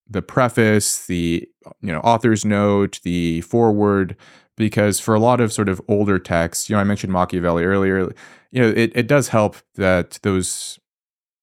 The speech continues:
you know, the, the, the prologues and all those kinds of things, they will sort of contextualize the book and sort of explain to some degree, why is this book important? Why do people care about it?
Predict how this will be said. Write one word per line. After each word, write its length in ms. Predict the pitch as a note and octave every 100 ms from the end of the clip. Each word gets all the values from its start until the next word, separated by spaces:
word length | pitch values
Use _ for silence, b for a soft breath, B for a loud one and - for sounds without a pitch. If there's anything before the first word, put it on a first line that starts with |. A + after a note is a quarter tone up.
| _ _ -
you 60 |
know, 80 | G2
the, 320 | F2+ F2+ F2+
the, 220 | E2+ F2+ F2
the 300 | F2+ F2 E2+
prologues 420 | - A#2 G#2+ F#2+
and 80 | F#2+
all 100 | F#2
those 160 | F2 F2
kinds 180 | E2+ E2+
of 60 |
things, 200 | F2+ F2+
they 100 | F#2+
will 220 | F#2 G2+
sort 160 | G2 G#2
of 80 | F#2
contextualize 800 | G2 - A2 - G2+ F#2 F2 -
the 60 |
book 320 | D#2+ F#2 E2+ -
and 140 | F2+
sort 160 | - G2
of 80 |
explain 460 | F2 - - B2 A2
to 80 | G2
some 180 | - F#2+
degree, 280 | F2+ F#2
why 180 | F2+ C3
is 100 | B2
this 140 | G2+ -
book 160 | F#2
important? 480 | F2+ G2+ F2+ E2+ F2+
Why 100 | C3+
do 80 | A2+
people 220 | G2+ E2+
care 180 | - F2
about 300 | E2+ E2+ E2
it? 180 | E2+